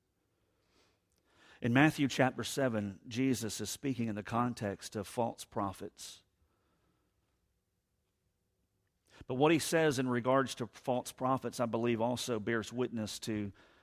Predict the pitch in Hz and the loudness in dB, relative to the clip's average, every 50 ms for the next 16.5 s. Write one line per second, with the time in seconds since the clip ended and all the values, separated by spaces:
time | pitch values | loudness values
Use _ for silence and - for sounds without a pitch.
0 | _ _ _ - 120 113 120 117 123 123 123 117 120 123 110 - - 120 117 113 | _ _ _ -4 0 0 2 4 4 2 2 2 0 0 0 0 -2 0 0 0
1 | 113 113 117 113 110 110 107 107 - 104 110 110 104 104 98 110 113 107 98 98 | 0 0 -2 0 0 0 -2 -2 -2 -4 -4 -2 -2 -2 -2 -2 -2 -2 -4 -8
2 | 90 85 82 82 - - - 113 104 101 104 98 98 95 92 92 - - 101 101 | -8 -8 -10 -12 -14 -10 -4 -2 -2 -2 0 -2 -2 -2 -2 -4 -4 -4 -4 -2
3 | 101 98 90 - - 120 117 117 - - 107 98 95 - - - 113 117 113 104 | 0 0 -2 -2 -2 -2 -2 -2 -4 -4 -6 -6 -6 -8 -8 -6 -4 -2 -2 -2
4 | 101 95 92 90 90 82 - - 98 101 95 95 95 95 - 104 101 117 107 110 | -4 -4 -6 -6 -8 -12 -12 -8 -6 -4 -4 -4 -4 -8 -8 -4 -2 0 0 0
5 | 107 107 95 85 87 85 82 82 - _ _ - 98 92 87 - 107 104 104 101 | -2 -4 -4 -4 -6 -8 -8 -10 -12 _ _ -8 -6 -6 -6 -6 -6 -6 -6 -6
6 | 98 92 90 90 - - - - 110 98 92 90 - - 92 85 85 82 82 76 | -6 -6 -6 -8 -10 -14 -12 -10 -8 -8 -8 -10 -10 -12 -12 -10 -8 -8 -8 -8
7 | 73 85 - - 67 - - - 82 65 58 - - - - - _ _ _ _ | -10 -12 -14 -18 -18 -16 -12 -12 -12 -10 -12 -14 -16 -18 -20 -20 _ _ _ _
8 | _ _ _ _ _ _ _ _ _ _ _ _ _ _ _ _ _ _ _ _ | _ _ _ _ _ _ _ _ _ _ _ _ _ _ _ _ _ _ _ _
9 | _ _ _ _ _ _ _ _ _ - - - - 196 170 156 156 160 170 160 | _ _ _ _ _ _ _ _ _ -2 -2 2 4 4 6 8 8 8 8 6
10 | 165 147 131 - 170 156 147 113 - - - - - 160 156 135 123 110 101 98 | 4 2 4 8 8 8 8 6 0 -4 -2 2 4 4 6 6 4 2 2 2
11 | 101 107 110 117 - 131 139 143 131 110 113 104 - - 135 127 123 120 107 107 | 2 0 0 0 0 0 2 2 2 2 0 -2 -2 0 2 2 2 2 2 2
12 | 113 117 123 127 120 120 110 107 107 101 101 104 98 90 110 107 101 - - 120 | 4 4 4 4 4 2 2 2 0 0 0 -2 -2 -2 -2 -2 -2 0 0 0
13 | 117 117 110 98 107 107 - 123 123 127 139 135 - - 143 131 123 123 - 123 | 0 0 -2 -2 -2 -2 0 2 0 0 0 -2 -6 -6 -4 -2 -2 -2 -2 -2
14 | 113 107 104 - - - - 147 135 131 131 127 127 123 113 - 120 120 117 110 | -4 -4 -4 -8 -10 -8 -2 -2 0 0 0 0 -2 -4 -6 -6 -4 -2 0 0
15 | 107 107 98 - 120 107 117 117 113 117 117 117 110 98 95 101 101 101 101 104 | -2 -2 -6 -8 -8 -6 -6 -6 -4 -4 -4 -4 -4 -4 -6 -8 -10 -12 -10 -10
16 | 101 98 95 - - - 76 76 113 | -10 -12 -12 -14 -18 -18 -18 -18 -18